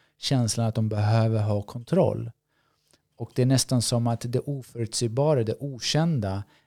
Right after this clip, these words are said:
är så pass avlägset nu och det är nästan ett hot.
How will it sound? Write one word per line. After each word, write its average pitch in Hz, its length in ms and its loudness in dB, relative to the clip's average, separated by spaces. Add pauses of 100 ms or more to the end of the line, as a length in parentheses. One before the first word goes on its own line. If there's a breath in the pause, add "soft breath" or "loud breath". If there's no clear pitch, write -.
är 110 60 -18
så 139 140 -4
pass 165 200 0
avlägset 139 920 0
nu 104 140 -8
och 120 180 -4
det 131 60 0
är 131 40 2
nästan 120 400 -2 (460)
ett 117 120 -20
hot. - 640 -12